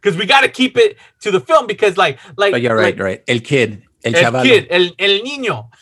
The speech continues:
Speaker 2: El niño.
Speaker 1: <laughs>
Speaker 2: El
Speaker 1: See, but,
Speaker 2: chavalito.
Speaker 1: but then again, they do say this is semi-autobiographical.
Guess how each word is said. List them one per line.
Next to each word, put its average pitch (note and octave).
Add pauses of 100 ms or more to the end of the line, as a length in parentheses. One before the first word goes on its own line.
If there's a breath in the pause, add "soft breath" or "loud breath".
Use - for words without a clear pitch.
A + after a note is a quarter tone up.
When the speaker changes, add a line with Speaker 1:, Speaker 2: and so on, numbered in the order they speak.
(120)
Speaker 2:
El B2
niño. F3+
Speaker 1:
<laughs> A#3
Speaker 2:
El C3+
Speaker 1:
See, -
but, C#3+
Speaker 2:
chavalito. E3
Speaker 1:
but G#3
then D4
again, A#3
they E3
do F3
say G#3
this F#3
is F3
semi-autobiographical. D#3